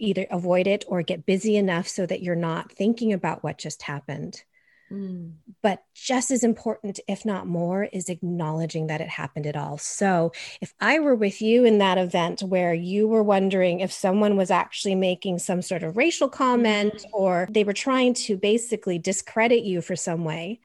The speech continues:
Speaker 1: I would have been there saying, "No, you're absolutely right. You heard
Speaker 2: Mm.
Speaker 1: that correctly.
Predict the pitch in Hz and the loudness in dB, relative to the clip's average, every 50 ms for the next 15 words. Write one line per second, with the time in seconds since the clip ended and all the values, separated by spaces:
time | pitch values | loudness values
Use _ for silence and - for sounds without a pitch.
0 | _ _ _ _ _ _ _ - 208 220 247 262 247 233 233 233 233 220 208 185 | _ _ _ _ _ _ _ 2 4 4 4 4 6 6 6 6 6 4 4 0
1 | 185 - - 233 226 233 233 220 202 190 190 208 - - 220 202 190 190 180 180 | 0 4 6 8 8 8 8 8 6 6 4 2 2 2 2 4 4 4 2 0
2 | 196 190 214 214 214 208 202 202 196 208 240 247 247 - _ _ _ - 226 220 | 0 2 2 4 6 6 6 6 4 4 2 2 -2 -8 _ _ _ -10 -6 0
3 | 190 208 208 196 202 185 180 - - - 208 190 185 - - 165 170 170 180 165 | 2 4 4 4 4 4 2 0 -2 -2 0 0 0 0 -2 -2 -2 0 0 0
4 | 165 - - - _ - 156 175 190 185 190 180 - - - 190 185 196 196 170 | -2 -4 -8 -14 _ -10 -6 -2 -2 -2 -2 -2 -4 -2 -2 0 0 0 0 -2
5 | 165 - - - - 170 165 151 - - - - - - - | -4 -4 -8 -12 -10 -8 -8 -8 -10 -12 -16 -16 -16 -16 -18